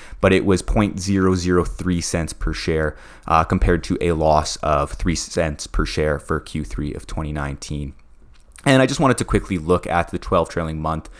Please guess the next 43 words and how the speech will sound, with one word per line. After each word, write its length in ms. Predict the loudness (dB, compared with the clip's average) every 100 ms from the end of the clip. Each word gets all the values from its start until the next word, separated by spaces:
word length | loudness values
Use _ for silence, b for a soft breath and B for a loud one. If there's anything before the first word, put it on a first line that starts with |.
| B B B
uh, 420 | 2 4 4 0
figures 560 | 0 0 2 0 -2 -4
compared 300 | -2 -2 -2
to 60 | -6
the 60 |
same 260 | -6 -6 -4
period 320 | -2 -2 0
last 340 | 2 0 -2
year. 220 | -4 -4 -4 B B
Revenue 400 | 6 6 6 6
was 160 | 4 4
up 320 | 2 2 0 2
around 300 | 4 2 2
nine 220 | 0 0
and 60 | -2
a 40 |
half 260 | -2 -2 -4
percent, 480 | -8 -4 -2 -2 -6 B B
while 240 | 4 4
ebitda 680 | 0 2 2 2 4 4 4
and 160 | 0 -2
net 160 | -2 -4
income 440 | -8 -4 -4 -6
were 180 | -6 -6
up 120 | -6
substantially 720 | -8 -12 -8 -6 -6 -8 -10
from 180 | -6 -6
a 40 | -4
loss 320 | -4 -4 -6
in 60 |
the 80 | -12
previous, 640 | -8 -8 -6 -6 -8 -10 -10
uh, 160 | -8 -8
twelve 260 | -2 -2
trailing 240 | -2 -8 -8
month 180 | -10 -6
period. 360 | 0 2 0 -4 -18 B B -2
So 360 | 2 2 0
taking 440 | -10 -2 0 2 2
these 120 | 2
figures 320 | 0 0 -2
into 160 | -4 -4
consideration, 840 | -8 -6 -4 -4 -6 -6 -8 -8